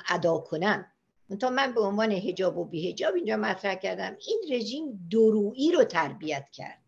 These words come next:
برای مردم ایران و ما الان نسلای چهل و سه ساله داریم از این انقلاب. و همون بچه‌ای که من میشوندمش و میگفتم این کار نگ-، اینو نگو، اونو بگو، خب الان چهل و شش ساله است،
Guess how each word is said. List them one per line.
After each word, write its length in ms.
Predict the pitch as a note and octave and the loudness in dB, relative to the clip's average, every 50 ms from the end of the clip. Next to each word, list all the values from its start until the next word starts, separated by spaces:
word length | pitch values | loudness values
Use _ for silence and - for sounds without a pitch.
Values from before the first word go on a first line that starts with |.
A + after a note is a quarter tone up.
| _ _ _ _ _ _ _ _ - | _ _ _ _ _ _ _ _ 2
برای 300 | G#3 F#3+ F3+ F3+ F3 E3 | 4 4 6 4 2 2
مردم 500 | E3 E3 D#3+ D3+ C#3+ C#3+ - D3 C3+ - | -2 -2 -2 -2 -2 -2 -4 -6 -6 -6
ایران 400 | - - - C#3 C#3 - - _ _ _ _ _ _ _ _ _ _ _ - - | -10 -12 -14 -14 -16 -16 -20 _ _ _ _ _ _ _ _ _ _ _ -10 0
و 100 | A3+ A3 | 2 2
ما 140 | A3 C4+ C#4 | 4 6 6
الان 380 | C4+ B3 A#3 A#3+ B3 B3+ B3+ A#3+ | 6 6 6 4 2 2 4 2
نسلای 420 | G#3+ G3+ - - - A3 A3 - | 2 2 0 -2 0 0 0 0
چهل 300 | - - - - G3+ G3 | 0 -4 0 0 2 2
و 60 | F#3 | 2
سه 200 | F3 - - F3+ | -2 -2 -4 -4
ساله 420 | F3 - - F3 D#3+ D#3+ G#3+ C#4 C#4+ | -4 -2 2 2 4 6 6 6 6
داریم 320 | B3 F#3+ D#3 C#3+ C3 - - | 6 4 2 2 -2 -4 -4
از 200 | - D#3 C#3 C#3+ | -6 -6 -4 -4
این 180 | D3 C#3+ - - | -6 -6 -6 -10
انقلاب. 460 | D3 C#3+ C#3 - C3+ C3 - - - _ _ _ _ _ _ _ _ _ _ _ _ _ - _ _ _ _ _ _ _ _ _ _ _ _ _ _ E3 E3 E3+ | -12 -12 -12 -12 -14 -14 -14 -14 -18 _ _ _ _ _ _ _ _ _ _ _ _ _ -20 _ _ _ _ _ _ _ _ _ _ _ _ _ _ -14 0 4
و 280 | G3+ G#3+ A#3 B3 C#4+ D#4+ - - _ _ _ _ _ _ _ _ _ _ _ _ _ _ _ _ _ _ _ _ _ _ _ _ - | 6 6 8 6 6 2 -2 -12 _ _ _ _ _ _ _ _ _ _ _ _ _ _ _ _ _ _ _ _ _ _ _ _ 0
همون 320 | - C4+ D#4 D#4 D4+ C4+ | 0 0 2 2 -2 2
بچه‌ای 460 | B3+ A#3 A3 G#3+ - - B3+ C4 A3+ | 4 4 4 4 2 -4 -4 -4 -4
که 360 | A3 - A#3 A#3 A3 - - - | -4 -2 0 0 0 -2 -6 -8
من 340 | - F3+ F#3 G3+ G#3 G#3+ G#3+ | -8 -4 0 2 4 4 4
میشوندمش 840 | G#3+ G#3 G#3+ A3 G#3 - - G3+ G3 G3 G3+ G3 G3 G#3 G3 - G#3 | 2 2 2 0 0 -2 -4 -6 -4 -4 -2 -2 -2 -2 -4 -2 -4
و 40 | G#3 | -2
میگفتم 640 | G3+ G3+ G3 F3+ G#3 G#3 G3+ - - G#3+ G3+ G3+ - | -2 -2 -2 0 0 -2 -2 -2 -6 -4 -4 -4 -4
این 120 | A3 G#3 G3+ | -6 -6 -6
کار 260 | - - G3 F#3+ F#3+ | -4 -4 -4 -2 -2
نگ-، 380 | G3 G3+ G3+ G3 - - - - - - - - | -2 -2 -2 -4 -6 -8 -12 -10 -10 -10 -4 -2
اینو 240 | G#3+ G#3 G#3 G3+ G3 | 0 2 2 2 2
نگو، 260 | G3+ G3+ G3 G3 F#3+ | 2 2 2 0 0
اونو 340 | F#3+ G3 G3 G3 G3 G3+ F#3 | -2 -2 -2 0 0 0 2
بگو، 300 | F#3 G3+ F#3+ G3 C4 F4+ | 2 2 0 0 -2 -6
خب 220 | - - C#4 C#4 B3 | -4 -4 -4 -4 -4
الان 240 | A#3 A#3+ C4+ C#4+ C#4 | -4 -2 -2 -2 0
چهل 220 | - F4+ G#4+ C4 | 0 0 2 2
و 60 | B3 | 0
شش 260 | A3+ - - B3 A3+ G#3+ | -2 -2 -4 -6 -6 -8
ساله 320 | - - B3+ B3 A3+ C4 | -4 0 2 2 4 4
است، 360 | E4 C4 - - - - - | 4 4 2 0 -6 -16 -20